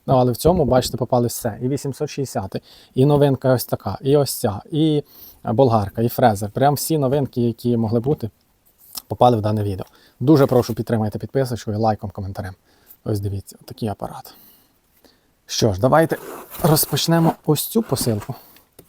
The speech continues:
Бачите, вона якась така довгенька, продовгувата. Щось тут, напевно, повздовжні таке, типу.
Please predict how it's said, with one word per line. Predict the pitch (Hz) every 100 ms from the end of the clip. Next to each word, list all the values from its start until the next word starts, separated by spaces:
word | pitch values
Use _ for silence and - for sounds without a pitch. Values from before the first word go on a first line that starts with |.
| - - - - - - - - - -
Бачите, | 123 127 -
вона | 120 120
якась | 117 120 -
така | - 120 - _ _ _ - - - - - -
довгенька, | 120 120 135 185 135 101 - -
продовгувата. | - 113 117 120 147 165 120 - _ - _ - -
Щось | - 135
тут, | - 127
напевно, | 127 135 139 131 - - - - - - - - - - _ - -
повздовжні | - 139 123 135 110 101 107
таке, | 113 -
типу. | - 120 117